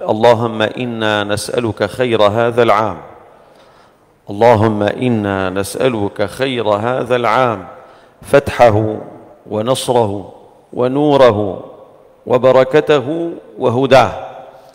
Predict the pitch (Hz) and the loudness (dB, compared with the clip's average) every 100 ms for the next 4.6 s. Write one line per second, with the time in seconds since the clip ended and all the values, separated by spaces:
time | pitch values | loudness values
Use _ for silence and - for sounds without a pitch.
0 | _ _ _ 120 120 135 131 127 127 143 | _ _ _ -6 2 2 2 0 -4 -4
1 | 139 127 123 120 - - 143 123 123 110 | -6 -4 -4 -6 -8 -8 -10 -8 -10 -8
2 | 147 147 117 107 90 92 - - _ _ | -8 -4 -2 -2 -4 -18 -20 -20 _ _
3 | _ _ _ - 104 139 147 135 131 135 | _ _ _ -12 -8 -6 -4 -2 0 0
4 | 131 151 156 160 156 151 | -2 -4 -6 -6 -8 -10